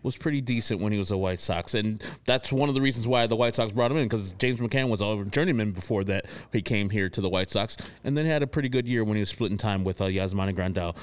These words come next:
If we can have that as our catching position, where it's a net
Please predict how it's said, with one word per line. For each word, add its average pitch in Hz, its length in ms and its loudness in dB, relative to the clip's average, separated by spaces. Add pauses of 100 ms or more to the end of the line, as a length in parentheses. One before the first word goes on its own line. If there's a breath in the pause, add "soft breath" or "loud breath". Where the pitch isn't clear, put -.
(140 loud breath)
If - 60 -18
we - 60 0
can 139 120 0
have 117 380 0
that 110 200 4
as 98 140 2
our 98 100 0
catching 101 400 -2
position, 87 320 -2
where 101 180 0
it's - 200 -4 (260 loud breath)
a 104 80 0
net 127 220 2